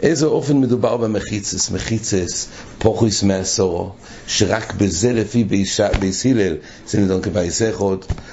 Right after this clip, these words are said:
או שמחיצות הם גובה עשורו, ורק בזה נחלקו בית שמאי ובית הלל, פחות מזה גם לפי בית שמאי זה בית אחד, ויש מאן דאמר דווקא מחיצות שמגיעות עד התקרה,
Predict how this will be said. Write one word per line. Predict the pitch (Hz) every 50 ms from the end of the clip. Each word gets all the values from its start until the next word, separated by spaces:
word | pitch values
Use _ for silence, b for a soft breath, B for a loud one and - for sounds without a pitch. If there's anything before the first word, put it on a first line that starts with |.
| B B B
או | - 117
שמחיצות | - - 113 104 101 - - 113 107 - 98 - -
הם | 95 92
גובה | 85 92 101 104 98 98 98 87 85
עשורו, | 80 - - - 110 110 104 101 98 95 - - - B B B B B B - -
ורק | 107 95 90 107 123 143 151 - - 113 98
בזה | 107 107 98 87 - 92 117 143 147 110
נחלקו | 101 95 95 - 95 90 - 101 101
בית | 92 92 92 90
שמאי | - - 90 87 90 90 85
ובית | 85 85 90 85 - - 98
הלל, | 90 90 92
פחות | - 95 98 110 110
מזה | 110 104 92 - 110
גם | 98 98 92 92
לפי | 87 101 92
בית | 90 90 92
שמאי | - - 117 123 127 120 98 101 - - B B B B B
זה | B 123 113
בית | 98 110 107 104 104 101 - 107 101
אחד, | 92 98 98 95 95 - - B B B B B B
ויש | - 123 139 107 107
מאן | 120 123 120
דאמר | 110 113 113 131 127 120 120
דווקא | 113 113 110 - -
מחיצות | 117 104 101 120 123 - - 131 127 117 - - B B B B
שמגיעות | - - - 107 107 104 95 101 123 135 131 - 131
עד | 117 107
התקרה, | 104 98 95 - - 147 160 - - - 98